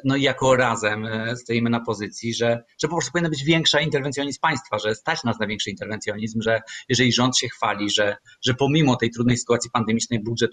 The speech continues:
polski jest, e, jest, e, jest w dobrym, e, w dobrym stanie, że ten kredyt, który możemy zaciągać w tym momencie wciąż jest tani, to to jest moment na to,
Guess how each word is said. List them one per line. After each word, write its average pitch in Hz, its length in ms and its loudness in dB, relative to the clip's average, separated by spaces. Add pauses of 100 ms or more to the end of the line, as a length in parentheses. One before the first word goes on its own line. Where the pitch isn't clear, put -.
polski 113 420 0
jest, 110 300 0
e, 107 400 4
jest, 113 380 0
e, 104 360 0 (280)
jest 113 260 2
w - 40 -18
dobrym, 110 380 2
e, 110 360 2
w - 80 -14
dobrym 113 260 2
stanie, 98 440 -4
że 104 300 0
ten 117 180 2
kredyt, 117 440 0
który 110 160 -6
możemy 107 280 0
zaciągać 110 380 0
w - 60 -14
tym 117 100 -4
momencie 113 220 -4
wciąż 110 260 -2
jest - 160 -8
tani, 101 280 -4 (220)
to 127 80 -4
to 139 100 2
jest 127 160 2
moment 131 420 4
na 117 300 2
to, 113 200 4